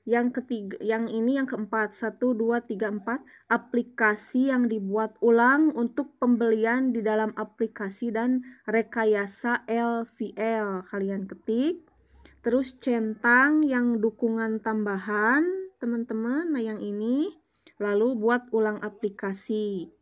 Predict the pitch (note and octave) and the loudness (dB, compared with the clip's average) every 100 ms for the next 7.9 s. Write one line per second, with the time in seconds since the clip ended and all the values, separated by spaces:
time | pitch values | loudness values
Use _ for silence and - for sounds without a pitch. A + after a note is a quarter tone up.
0 | _ _ _ _ _ G#3 B3+ C#4 C4+ A#3+ | _ _ _ _ _ 2 2 2 0 0
1 | A#3 A3+ A#3 A3+ G#3+ G#3 F#3+ G#3+ A#3+ D4 | 0 0 -2 0 0 -2 -2 0 0 0
2 | A#3+ B3 A#3 G#3+ G#3 G3+ G#3 G#3 - F3+ | 0 -2 -2 -2 0 -2 -4 -8 -6 -4
3 | F3+ F#3 G3+ A#3 D4 D#4 _ _ _ _ | -2 -2 -2 -2 -2 -6 _ _ _ _
4 | _ _ A4 G#4+ _ _ _ _ _ _ | _ _ _ _ _ _ _ _ _ _
5 | _ _ _ - G#3+ G#3 _ _ - G#3+ | _ _ _ -16 -14 -14 _ _ -10 -10
6 | G#3+ G#3+ G3+ A3+ C4 A#3 A3 - A3 F#3+ | -10 -14 -14 -10 -8 -8 -8 -8 -10 -8
7 | G3+ G3+ G#3 A3 A#3+ A#3 G#3 G3 A3+ | -6 -4 -2 -4 -4 -8 -10 -6 -8